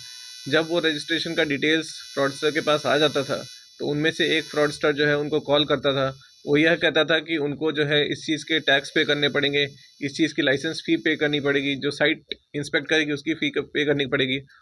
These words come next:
और वो बार बार इसी झांसे में ला के कस्टमर से पैसे लेते रहता था। तो इस, इस शिकायत की प्राप्ति के बाद हमने मुकदमा नंबर फिफ्टी फ़ाइव, पचपन नंबर मुकदमा दर्ज किया था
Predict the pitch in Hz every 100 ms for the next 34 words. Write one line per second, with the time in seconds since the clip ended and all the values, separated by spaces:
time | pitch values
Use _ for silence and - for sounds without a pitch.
0 | _ 143 147 156 143 160 165 165 170 -
1 | _ _ _ _ _ - 143 180 185 175
2 | 143 139 175 165 156 143 147 151 143 143
3 | 151 143 147 139 135 143 131 131 131 123
4 | 123 123 123 _ _ - 160 - 185 196
5 | - - _ _ _ _ 170 - - -
6 | _ _ _ - 165 165 170 165 156 147
7 | 170 160 160 156 156 156 143 143 156 156
8 | 151 147 - _ _ _ _ 147 - 165
9 | - 160 151 117 _ _ 131 - 160 151
10 | 151 147 139 147 139 139 135 147 131 156
11 | 180